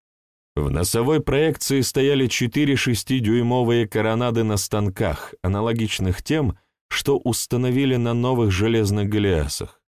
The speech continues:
Кто-то бы сказал, что они мало годились для отводимой им роли. Но Алексей, обобщив собранный им зарубежный морской опыт, понял,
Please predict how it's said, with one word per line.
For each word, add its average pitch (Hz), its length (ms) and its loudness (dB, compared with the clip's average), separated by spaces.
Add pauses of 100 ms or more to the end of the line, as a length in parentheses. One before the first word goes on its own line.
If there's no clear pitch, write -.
(640)
Кто-то 117 340 0
бы 104 140 2
сказал, 98 600 0
что 104 280 0
они 135 220 0
мало 143 360 2
годились 92 680 0
для 92 240 0
отводимой 98 720 0
им 104 140 -2
роли. 78 340 0 (480)
Но 69 140 -2
Алексей, 71 720 0 (400)
обобщив 92 600 -2
собранный 107 580 0
им 107 280 0
зарубежный 95 680 0
морской 98 440 0
опыт, 117 420 0
понял, 113 520 0